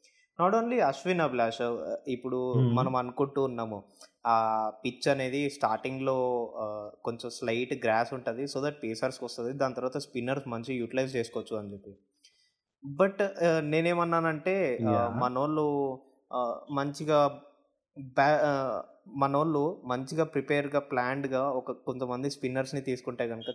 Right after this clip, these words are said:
Speaker 1: చాలా మంచిగా వికెట్స్ తీసుకోవచ్చు అని కూడా చెప్పాను. Basically ఉండే గ్రాస్ అనేది కొంచెం లెవెలే ఉంది కాబట్టి
Speaker 2: Hmm.
Speaker 1: స్పిన్నర్స్ మంచి యూటిలైజ్ చేసుకున్నారు ఆ వికెట్‌ని. Moreover, నాకొకటి అర్థం కానిది
Speaker 2: ఎస్.
Speaker 1: ఏందంటే,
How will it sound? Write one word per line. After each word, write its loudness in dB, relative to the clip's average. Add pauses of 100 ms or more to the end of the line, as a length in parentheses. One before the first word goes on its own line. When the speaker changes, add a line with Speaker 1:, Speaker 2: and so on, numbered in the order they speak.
Speaker 1:
చాలా 0
మంచిగా -4
వికెట్స్ -6
తీసుకోవచ్చు -4
అని -6
కూడా -6
చెప్పాను. -10 (640)
Basically 2
ఉండే 2
గ్రాస్ 4
అనేది -2
కొంచెం -2
లెవెలే 2
ఉంది -4
కాబట్టి 0
Speaker 2:
Hmm. 0
Speaker 1:
స్పిన్నర్స్ -4
మంచి -6
యూటిలైజ్ -2
చేసుకున్నారు -6
ఆ 2
వికెట్‌ని. -8 (1200)
Moreover, 4 (580)
నాకొకటి 2
అర్థం 2
కానిది 0
Speaker 2:
ఎస్. -4
Speaker 1:
ఏందంటే, -8